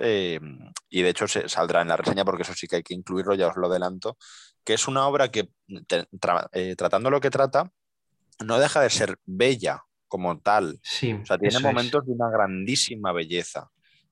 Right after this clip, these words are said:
Speaker 1: Y la
Speaker 2: Ujú.
Speaker 1: belleza, y lo hemos hablado mucho en, en diferentes ámbitos, en altavoz, en coloquios y en jornadas y demás, y, y en, tanto en poesía como en narrativa,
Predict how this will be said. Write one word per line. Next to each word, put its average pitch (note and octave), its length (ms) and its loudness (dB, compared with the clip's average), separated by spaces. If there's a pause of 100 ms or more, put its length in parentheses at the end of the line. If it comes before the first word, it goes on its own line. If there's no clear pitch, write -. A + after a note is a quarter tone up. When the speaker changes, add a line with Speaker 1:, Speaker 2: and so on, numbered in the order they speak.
Speaker 1:
Y A2 80 0
la G#2 120 6
Speaker 2:
Ujú. - 0 -
Speaker 1:
belleza, G#2+ 580 4
y G2 80 2
lo G2 60 -2
hemos G2+ 160 -4
hablado A2+ 240 2
mucho A2 440 -2
en, F#2 180 -4
en F#2 140 -8
diferentes F#2 420 -6
ámbitos, G#2 400 -4
en F#2+ 100 -6
altavoz, F2+ 520 0
en F2+ 100 -10
coloquios G2 640 0
y - 20 -4
en F2 100 -8
jornadas G2 500 0
y - 20 -8
demás, G#2 340 0 (420)
y, G2 300 -2
y - 20 4
en, F#2 220 -2
tanto F2 240 0
en E2 80 -2
poesía F#2+ 400 0
como F2 160 -4
en F2+ 60 -4
narrativa, F2 520 -2